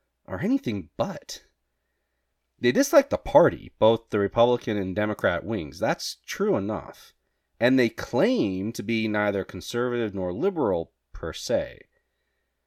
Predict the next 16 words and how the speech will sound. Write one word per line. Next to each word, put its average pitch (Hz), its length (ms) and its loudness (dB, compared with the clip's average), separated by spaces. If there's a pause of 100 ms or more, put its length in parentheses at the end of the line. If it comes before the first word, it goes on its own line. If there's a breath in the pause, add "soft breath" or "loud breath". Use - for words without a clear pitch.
(120)
But 123 100 2
in 131 100 2
my 151 180 2
experience, - 960 -8 (460)
rather 175 360 4
than 185 180 2
being 101 480 -2
moderate, 90 760 -4 (640)
what - 200 -4
these 233 220 -2
people 95 420 -4
really 208 320 -2
tend 90 340 -6
to 85 60 -8
be 80 440 -8
is 95 540 -6